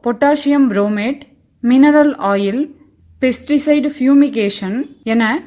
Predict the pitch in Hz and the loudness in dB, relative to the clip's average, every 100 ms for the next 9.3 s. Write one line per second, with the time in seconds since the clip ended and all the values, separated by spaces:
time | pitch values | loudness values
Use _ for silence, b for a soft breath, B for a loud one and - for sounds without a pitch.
0 | - 220 254 262 294 269 247 233 202 220 | -6 0 0 0 -2 -2 -2 -2 -2 -2
1 | 220 226 220 190 262 - 220 202 202 190 | -4 -4 -2 -4 -4 -4 -4 -2 -4 -6
2 | 180 170 175 180 202 190 180 185 _ _ | -6 -8 -8 -6 -4 -4 -8 -14 _ _
3 | _ _ - 226 247 277 311 302 226 254 | _ _ -6 -2 2 2 0 -2 -2 0
4 | 269 262 277 254 214 214 226 226 226 208 | 0 0 -4 -2 -2 -2 -2 -4 -6 -6
5 | 220 214 185 185 214 214 220 208 185 269 | -4 -4 -6 -6 -6 -4 -4 -4 -4 -6
6 | - 214 233 220 226 - - 220 247 285 | -4 2 2 4 0 -2 -4 -2 0 2
7 | 285 294 294 233 254 240 208 214 208 196 | 4 2 0 -2 -2 -2 -2 -2 -2 -6
8 | 269 214 208 226 226 220 190 180 175 170 | -6 -4 -2 -2 -4 -4 -6 -6 -8 -8
9 | 175 185 190 | -6 -4 -2